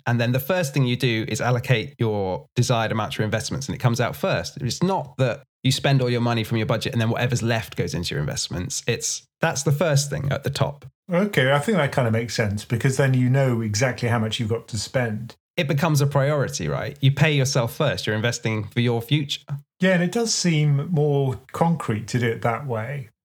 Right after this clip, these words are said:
Speaker 2: rather than spending and then seeing what you've got left over.
Speaker 1: Yeah.
Speaker 2: You know, at least you kind of prioritize it automatically.
Speaker 1: Well, that brings us nicely onto the second trade-off. We now know how much we're saving each month and have available to invest. But what do we invest in? And the trade-off here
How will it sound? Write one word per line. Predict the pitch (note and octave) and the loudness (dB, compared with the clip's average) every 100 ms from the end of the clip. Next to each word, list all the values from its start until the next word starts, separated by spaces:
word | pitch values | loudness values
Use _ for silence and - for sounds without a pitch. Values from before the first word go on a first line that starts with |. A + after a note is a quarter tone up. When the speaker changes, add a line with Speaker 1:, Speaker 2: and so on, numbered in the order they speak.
| - | -2
Speaker 2:
rather | D3 D3 C3 | 2 2 2
than | C3+ | 2
spending | B2 - D3+ C3+ A2+ | 0 2 4 4 2
and | A2 | 2
then | A#2+ A#2 | 2 0
seeing | - A#2+ | 0 0
what | B2 | 0
you've | B2 | -2
got | A2 A#2 | -2 0
left | A2+ G#2+ | -2 0
over. | A#2+ A#2 G#2+ A2 A2 - | 0 0 -2 -6 -8 -2
Speaker 1:
Yeah. | C3 B2 E2+ G2+ - - | 0 2 0 -8 -10 -2
Speaker 2:
You | B2 | 0
know, | B2 | 2
at | |
least | D3 E3 - C3 | 2 2 0 -2
you | |
kind | B2 C#3 | 2 2
of | A2+ | 2
prioritize | B2+ B2 C3 A2 A2 G#2 G#2+ | 2 2 0 0 0 0 -2
it | C3+ | -2
automatically. | C3+ A2+ A#2 A#2 G#2 A#2+ A#2+ A2+ - _ _ - | 0 2 0 0 -2 -6 -6 -8 -10 _ _ -4
Speaker 1:
Well, | D3+ | -2
that | A3 C#3+ | -2 2
brings | D3 A#2+ | 2 4
us | A#2 | 4
nicely | C#3 E3 C#3 G2+ | 4 4 2 -2
onto | G2+ A2+ C3 | -2 0 0
the | G#2 | 0
second | - - C#3+ C#3+ G#2+ | 0 2 2 2 0
trade-off. | - C3 C3+ - - - - _ - | 2 2 2 0 -4 -10 -18 _ -4
We | C3+ C3 | 2 4
now | C3+ | 4
know | B2 A#2 | 4 2
how | A#2+ B2 | 2 0
much | A#2+ - | 0 0
we're | B2+ | -2
saving | - G#2+ F#2+ F#2+ - | 0 0 0 -2 -4
each | - - | -4 -2
month | - F#2 | -2 -2
and | G#2 | -2
have | A#2 A#2+ | -2 -2
available | G#2+ A#2+ B2 G2 F#2+ | -2 0 0 -2 -4
to | - | -4
invest. | F2+ D#2 D#2 - - - | -4 -4 -6 -10 -8 -4
But | |
what | F3+ F3+ | -4 -2
do | F3+ | -2
we | |
invest | F3 F#3+ F#3 F#2+ | 0 -2 -2 -4
in? | E2 A2 _ _ | -4 -6 _ _
And | B2 A#2+ | 0 2
the | |
trade-off | - F#3 C#3+ - | 2 0 0 2
here | D3 F#2 F#2 | 2 2 -4